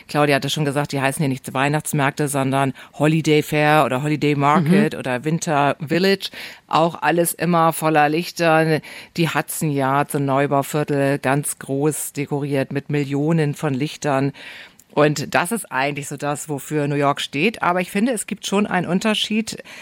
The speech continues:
Speaker 1: Zum Beispiel in Deutschland ist so mein Eindruck, geht es oft eigentlich so durch die Innenstädte durch, auch relativ geschlossen. In New York gibt es das ganz viel, aber es ist auch immer punktueller. Also
Speaker 2: Mhm.
Speaker 1: es ist jetzt nicht, dass man sagt, ganz Manhattan ist mit einem Lichterstrang verbunden.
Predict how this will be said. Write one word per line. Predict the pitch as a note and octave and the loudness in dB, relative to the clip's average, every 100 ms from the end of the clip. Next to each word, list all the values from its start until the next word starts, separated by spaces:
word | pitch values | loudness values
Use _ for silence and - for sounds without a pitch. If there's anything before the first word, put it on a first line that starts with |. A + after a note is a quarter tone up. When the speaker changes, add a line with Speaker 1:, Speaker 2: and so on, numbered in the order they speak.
| - - - | -20 -20 -14
Speaker 1:
Zum | - E3 | -4 2
Beispiel | D#3+ E3+ - E3+ D#3+ D3 | 2 2 -2 0 2 2
in | D3 | -2
Deutschland | D#3 F3 - E3+ E3 - - | -2 -2 0 0 -2 -8 -10
ist | - - | -6 -2
so | |
mein | D3+ D3+ E3 | 2 2 0
Eindruck, | D#3 D3+ D3+ | -2 -2 -2
geht | D#3 D3+ | -4 -4
es | C#3+ - | -6 -4
oft | G#3+ B3+ - | -2 -2 -4
eigentlich | - F3 F#3+ | -2 -2 -2
so | F3+ | -4
durch | D#3 D#3 | -6 -8
die | |
Innenstädte | - E3+ F3+ - D#3+ D3 | -6 -2 -2 0 -2 -2
durch, | C#3+ D3+ G3+ A#3 | -4 -2 -2 -2
auch | D3 - | -8 -2
relativ | D#3 F#3 C4 A3+ G3+ - | 0 2 0 -2 -8 -4
geschlossen. | F3 - D3 F#3 - D#3+ G3 | -6 -4 -2 -2 -2 0 0
In | - E3+ | 0 0
New | D#3+ | 2
York | D3 D#3+ F3+ | 0 -2 -2
gibt | - F3 | -4 -6
es | E3 - | -6 -6
das | D#3 - | -8 -8
ganz | - A#2+ - - | -6 -6 -6 -8
viel, | - - A#3 F#3 G3+ | -10 -4 0 0 0
aber | - D#3 | 0 0
es | D#3 | 0
ist | - F3 - | -2 -6 -2
auch | D#3 - | -4 -4
immer | - F#3 F#3 | -2 0 0
punktueller. | F3+ F3+ F3 - F3+ F#3 A2 - | -2 -2 -4 -4 -4 -2 -2 0
Also | F3 | 2
Speaker 2:
Mhm. | F#3+ | 2
Speaker 1:
es | G3 | 0
ist | D3 | -4
jetzt | C3+ - | -8 -8
nicht, | D3 | -8
dass | E3 E3+ | -6 -2
man | F#3 | 0
sagt, | F#3 F3 | 0 -2
ganz | - D#3+ - | -2 -2 0
Manhattan | E3 D#3+ D#3+ - D#3+ | -2 0 -2 -4 -6
ist | G#2 D#3 | -6 -4
mit | D#3+ | -4
einem | - C#3+ | -4 -4
Lichterstrang | E3 - A2+ - G#2 A2 | -4 -4 -6 -4 -6 -6
verbunden. | - G#2+ A2 - - | -6 -8 -8 -10 -16